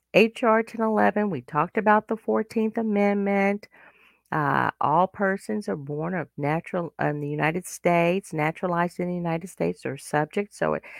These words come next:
it gives the protection. We talked about how the fourteenth Amendment would protect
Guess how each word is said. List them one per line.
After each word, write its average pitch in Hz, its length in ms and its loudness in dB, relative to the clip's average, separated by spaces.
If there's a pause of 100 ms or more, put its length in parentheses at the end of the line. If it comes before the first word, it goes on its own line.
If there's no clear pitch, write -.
(220)
it 180 240 2
gives 302 460 6
the 285 100 -2
protection. 240 840 -4
We 135 100 -6
talked 156 300 -4
about 170 280 0
how 170 200 6
the 175 160 -10 (160)
fourteenth 196 460 -4
Amendment 190 480 -4
would - 240 -6
protect 220 840 2